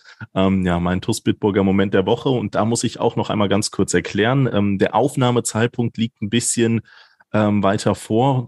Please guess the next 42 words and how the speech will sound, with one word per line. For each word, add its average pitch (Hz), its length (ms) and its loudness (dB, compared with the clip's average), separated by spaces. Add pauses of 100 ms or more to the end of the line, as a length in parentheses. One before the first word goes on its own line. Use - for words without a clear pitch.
auch 110 220 0
noch 101 160 0
vor 117 320 0
dem 110 160 0
Sester 101 360 0
Hen 107 180 -2
Cup. 123 260 -4
Die 101 100 -2
Folge 107 320 0
wird 101 160 -2
ein 104 60 -2
bisschen 104 220 -4
später 110 400 0
aus-, 104 260 0
äh, 104 240 0
ausgespielt. 110 840 -2 (520)
Ähm, 98 480 2
aber, 98 500 0
ähm, 95 320 -4
an 98 140 -2
dieser 107 240 0
Stelle 101 320 0
würde 101 160 2
ich 101 80 -2
dann, 98 340 0
ähm, 92 320 -6
es 95 100 -4
mir 110 200 0
relativ 123 400 0
einfach 117 340 0
machen 101 220 0
und 101 100 -2
sagen, 101 320 0
dass, 95 300 -4
äh, 98 180 0
mein, 95 400 0
äh, 98 140 -2
tus - 240 -2
Bitburger 98 340 0
Moment 95 300 2
der 95 100 2
Woche 98 400 0